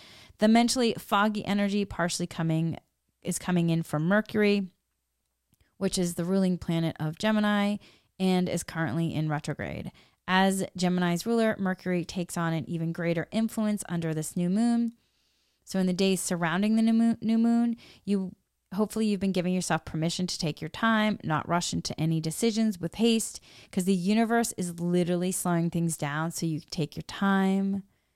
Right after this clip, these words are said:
so you can catch your breath and make the best decision moving forward for your highest good. So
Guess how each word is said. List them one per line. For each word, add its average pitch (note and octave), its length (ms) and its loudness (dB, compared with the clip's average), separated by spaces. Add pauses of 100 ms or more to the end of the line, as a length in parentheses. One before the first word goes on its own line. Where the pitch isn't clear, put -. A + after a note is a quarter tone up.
(300)
so - 140 -4
you E3 60 0
can D#3+ 120 -4
catch - 220 -6
your F#3 80 -8
breath F#3+ 640 0 (540)
and E3+ 100 0
make E3+ 400 0 (400)
the - 80 -8
best C4 280 0
decision E3+ 480 -2
moving D#3 300 0
forward D3+ 320 0
for D#3+ 100 -8
your D#3+ 120 -2
highest D3+ 440 -6
good. - 300 -8 (1120)
So G3 400 4